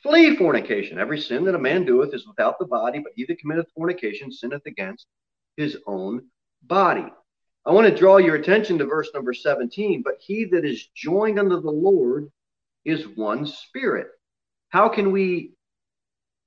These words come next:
find good friends, and how can we embrace this, "Show me your friends, show me your future"? Well, one, be joined unto the Lord and his spirit, and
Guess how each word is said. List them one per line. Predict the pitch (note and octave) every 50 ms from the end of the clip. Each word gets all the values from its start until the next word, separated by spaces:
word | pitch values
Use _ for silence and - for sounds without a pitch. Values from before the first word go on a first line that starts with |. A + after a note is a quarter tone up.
| _ _ _ _ _ -
find | - E3 F3 F#3 F#3+ G3 G3 F#3 D#3+ A#2+
good | A#2+ F3+ F#3+ E3 - -
friends, | - D#3+ E3 F3 F#3 F#3+ F#3+ D3+
and | B2+ A2
how | B2+ D#3+ E3+
can | - - E3+
we | D#3+ D3+ D3 C#3+ C3 C3 _ _ _ _ _ _ _ _ _ _ _ _ _ _ _ _ _ _ _ _ -
embrace | C#3+ C#3+ A#2+ C#3+ D3 D#3 E3 D#3+ - -
this, | E3+ D3+ C#3
"Show | - - D#3+ E3 E3
me | D#3 D#3
your | D3 C#3
friends, | C3 - D#3 D#3 D#3+ D3+ D3
show | - D#3 D#3
me | D#3 D3 C#3
your | C3 B2+ -
future"? | - D3+ E3 E3 - G3 F#3+ F#3+ G3 - _ _ _ _ _ _
Well, | B2+ B2+ C3+
one, | D#3 F#3 G3 D#3+ A#2+
be | A2+ B2 B2
joined | F#2+ - C#3 D#3 E3+ D#3+ D3+
unto | D3 C3 A#2
the | G#2 G2+
Lord | G2+ A2+ C3 D3+ E3 C#3+ A2+ F#2+ - _
and | F#3+ -
his | - C3 C3 C3+ -
spirit, | - - - F3 E3 B2 G#2 - _ _ _ _ _ _ -
and | A#2 A2+ G#2+